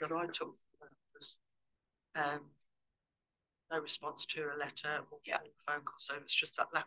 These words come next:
Speaker 1: of follow-up, acknowledgement and follow-up.
Speaker 2: Yeah, and, and I guess the other point from that was when, um, Mr Schaefer had a response, he, he, he was told that,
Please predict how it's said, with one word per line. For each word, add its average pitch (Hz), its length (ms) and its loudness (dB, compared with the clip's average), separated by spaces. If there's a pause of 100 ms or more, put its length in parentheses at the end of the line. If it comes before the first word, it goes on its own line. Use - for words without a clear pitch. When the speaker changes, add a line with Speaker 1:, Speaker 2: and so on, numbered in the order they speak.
Speaker 1:
of - 80 -10
follow-up, 175 500 0 (340)
acknowledgement 160 680 -2
and - 340 -18
follow-up. 156 380 -4 (420)
Speaker 2:
Yeah, - 140 -6 (240)
and, 330 220 8
and 320 160 4
I 302 60 8
guess - 320 0
the 139 60 4
other - 160 2 (140)
point - 180 0 (240)
from 156 260 12
that 147 300 10
was - 560 4 (200)
when, 151 600 10
um, 147 560 8 (280)
Mr - 160 4
Schaefer 156 300 4
had 165 440 12
a 156 60 12
response, - 960 8 (1080)
he, 143 220 0
he, 151 300 -8 (120)
he 156 40 -10
was - 200 -2
told 151 400 10 (440)
that, 131 200 4